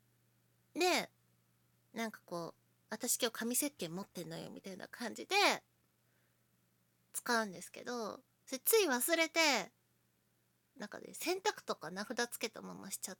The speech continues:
て、で、名札がなんか変なになっちゃって、お母さんにめっちゃ怒られるみたいなのが、すごい当時のあるあるでした。あとなんだろ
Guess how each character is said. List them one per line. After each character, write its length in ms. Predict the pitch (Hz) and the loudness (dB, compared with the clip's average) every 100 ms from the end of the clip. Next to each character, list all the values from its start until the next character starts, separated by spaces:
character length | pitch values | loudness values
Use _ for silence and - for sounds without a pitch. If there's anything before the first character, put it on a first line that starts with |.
| - | 0
て、 340 | 359 330 - - _ _ _ _ _ _ _ _ _ _ _ - | 2 4 2 -6 _ _ _ _ _ _ _ _ _ _ _ 2
で、 140 | 285 | 2
名 160 | 214 220 | 2 0
札 120 | 226 | 2
が 200 | 214 214 | 2 2
な 100 | 220 | 0
ん 40 | |
か 60 | 202 | -2
変 220 | 220 233 | 0 2
な 80 | 185 | 0
に 60 | 180 | -2
な 60 | |
っ 60 | 180 | -6
ち 80 | - | -8
ゃ 40 | |
っ 40 | |
て、 280 | - 226 202 | -6 -4 -2
お 40 | - | -4
母 220 | 208 196 | -4 -4
さ 100 | 190 | -6
ん 40 | |
に 80 | 185 | -14
め 100 | 160 | -14
っ 40 | - | -10
ち 60 | |
ゃ 60 | 175 | -8
怒 180 | 175 190 | -6 -6
ら 100 | 180 | -4
れ 140 | 180 | -6
る 100 | 170 | -10
み 140 | 165 160 | -14 -16
た 160 | - | -14
い 40 | 156 | -14
な 120 | 156 | -16
の 100 | 170 | -8
が、 340 | 208 254 - - _ _ _ _ _ _ _ _ - | 0 0 0 -8 _ _ _ _ _ _ _ _ -18
す 160 | - | -12
ご 100 | 180 | -12
い 160 | 165 - _ _ _ - | -12 -16 _ _ _ -10
当 180 | 214 | -6
時 120 | 175 156 | -6 -8
の 160 | 147 | -12
あ 60 | 156 | -12
る 100 | 160 | -12
あ 80 | 151 | -12
る 120 | 151 | -14
で 100 | 156 | -16
し 80 | 165 | -16
た。 160 | - - _ _ _ _ _ _ _ _ _ _ _ - - _ _ | -16 -18 _ _ _ _ _ _ _ _ _ _ _ -20 -20 _ _
あ 60 | - | -12
と 120 | 220 | -8
な 200 | 196 233 | -6 -4
ん 60 | 262 | -4
だ 120 | |
ろ 100 | 220 | -6